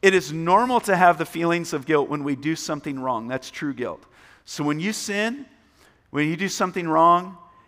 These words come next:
and the Holy, the, the glimmer of hope there is the Holy Spirit's convicting you that you still know between right and wrong,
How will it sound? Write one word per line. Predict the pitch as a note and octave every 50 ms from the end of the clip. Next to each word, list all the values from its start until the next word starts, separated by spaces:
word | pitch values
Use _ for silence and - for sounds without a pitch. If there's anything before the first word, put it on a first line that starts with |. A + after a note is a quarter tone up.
| _ _ _
and | - D#3+ D#3
the | D3+ C#3
Holy, | D3 E3 E3+ E3
the, | D3+ - - C3+ D3 D3+ D3 -
the | C#3 C#3+ D3
glimmer | B2+ B2 C3 D#3 F3 A3 C4 C4+ B3+ G#3
of | E3 C#3+
hope | C#3+ D#3+ E3+ G#3 G#3+ -
there | E3+ D3 C3+
is | C3 - -
the | C3+
Holy | B2 E3 F#3+ G#3+ G3+
Spirit's | D#3 - - - F3 F#3 G3 D#3+ - -
convicting | - - C#3+ A#2+ A#2+ E3 G3 - - G#3+ C3+
you | B2 A2+ F#2 - _ _ _ _ _
that | - D#3 D3+
you | D3 E3+ G#3+ B3
still | - - - G3 F3
know | E3 D#3+ D#3+ E3 F3+ F#3 - - - - -
between | D#3 E3 - F#3+ F#3+ F#3 F3+
right | F3+ F#3 G3+ -
and | - G3+
wrong, | G3+ G#3+ A3 G3+ D3 B2 -